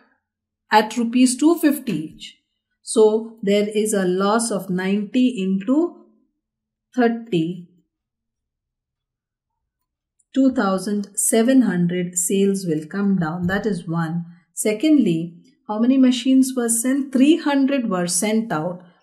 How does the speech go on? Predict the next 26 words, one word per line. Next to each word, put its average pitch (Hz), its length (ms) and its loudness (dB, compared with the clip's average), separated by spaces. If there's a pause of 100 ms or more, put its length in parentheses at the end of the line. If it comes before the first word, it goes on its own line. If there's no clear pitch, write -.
(140)
Ninety 262 460 4
only 240 300 4
were 180 260 -2
accepted. 170 720 -6 (220)
The 190 140 -2
remaining 269 720 6
two 254 200 4
hundred 208 340 -2
and 196 240 -2
ten 196 580 -4
not 226 300 0
accepted 180 580 -4
as 170 260 -2
yet. 170 260 -4 (180)
So 202 320 -2
two 294 240 2
hundred 226 260 2
and 208 240 -4
ten 190 320 -2
into 196 460 -2
two 277 260 0
eighty, 180 720 -4
also 202 720 -4
sales 180 540 -6
would 170 180 -2
be 285 340 -2